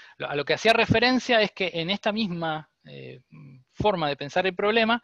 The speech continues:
está, a pesar de que no lo dije, esta noción media implícita de que el flujo se mueve como por láminas apiladas,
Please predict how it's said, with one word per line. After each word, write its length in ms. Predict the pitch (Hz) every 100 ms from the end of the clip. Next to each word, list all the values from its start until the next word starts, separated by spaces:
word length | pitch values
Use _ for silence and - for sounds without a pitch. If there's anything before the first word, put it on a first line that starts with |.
| - - - -
está, 300 | 170 - 262
a 80 | 214
pesar 240 | 156 175 175
de 80 |
que 80 | 175
no 100 | 196
lo 120 | 208
dije, 400 | 214 185 - 208
esta 180 | 175 180
noción 460 | 170 - 196 185 190
media 220 | 175 185
implícita 480 | 196 208 196 214 196
de 80 | 165
que 60 |
el 60 | 156
flujo 200 | 208 220
se 120 | 185
mueve 180 | 190 196
como 200 | 185 160
por 140 | 196
láminas 480 | 240 175 139 127 -
apiladas, 600 | 139 190 185 123 -